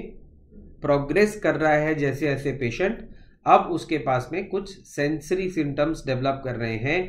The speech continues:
जो कि नमनेस है, टिंगलिंग है, एनेस्थेटिक पैचेस आ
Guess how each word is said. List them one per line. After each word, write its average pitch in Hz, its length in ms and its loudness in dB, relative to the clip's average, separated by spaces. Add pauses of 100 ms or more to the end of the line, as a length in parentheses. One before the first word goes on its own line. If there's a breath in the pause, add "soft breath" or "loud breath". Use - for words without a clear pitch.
(580 loud breath)
जो 196 200 6
कि 196 160 0
नमनेस 175 520 2
है, 165 140 2
टिंगलिंग 156 400 0
है, 147 160 0 (200)
एनेस्थेटिक 139 520 -2
पैचेस 135 340 -2
आ 131 100 2